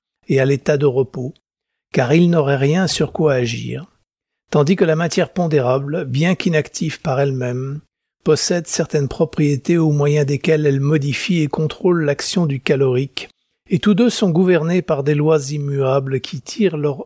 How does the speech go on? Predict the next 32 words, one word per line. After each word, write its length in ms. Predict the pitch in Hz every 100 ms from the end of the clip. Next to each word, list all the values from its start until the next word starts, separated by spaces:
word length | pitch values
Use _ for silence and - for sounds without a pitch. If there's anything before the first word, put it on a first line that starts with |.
| -
origine 680 | 156 151 123 135 147 151 165 - _ _ -
des 140 | 139
relations 520 | 127 160 151 - 165
qu'ils 460 | 147 143 120 123 151
ont 160 | 180 214
entre 380 | - 139 - 135
eux 140 | 147 - _ _
et 80 | -
des 120 | 151
propriétés 600 | 139 - - 156 143 156
spécifiques 840 | 143 - 143 - - - 135 - 339 -
de 100 | -
chacun 420 | 135 151 131 123
d'eux. 180 | 104 110 - _ _ _ _ _
Fin 220 | - 156 139
de 80 |
citation. 480 | 127 151 127 - - - _ _ _ _ _ _ _ -
Il 140 | 165
formule 400 | 139 202 220 247
ensuite 380 | 175 - 247 165
une 180 | 175 156
loi 240 | 156 190
qu'il 220 | 196 156 139
considère 520 | 160 - 147 165 151
comme 200 | 156 139
absolue 600 | 147 - - 135 151 160
et 60 | 139
qu'il 240 | - 135
exprime 460 | 127 - - 151 135
en 80 |
ces 200 | 117 135
termes. 400 | 117 135 110 98